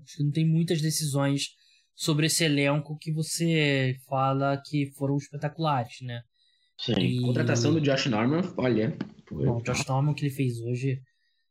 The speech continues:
Speaker 1: é, é, é, o que vem fazendo essa temporada não tinha mais nenhum motivo pra, pra tá jogando futebol americano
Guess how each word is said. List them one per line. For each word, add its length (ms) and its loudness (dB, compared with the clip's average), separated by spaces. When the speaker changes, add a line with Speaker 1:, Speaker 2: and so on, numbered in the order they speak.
Speaker 1:
é, 100 0
é, 280 0
é, 40 0
o 40 -4
que 100 -2
vem 140 4
fazendo 260 4
essa 140 0
temporada 380 2
não 120 2
tinha 160 2
mais 280 4
nenhum 240 2
motivo 540 2
pra, 260 0
pra 140 0
tá 100 0
jogando 340 2
futebol 280 -2
americano 760 -2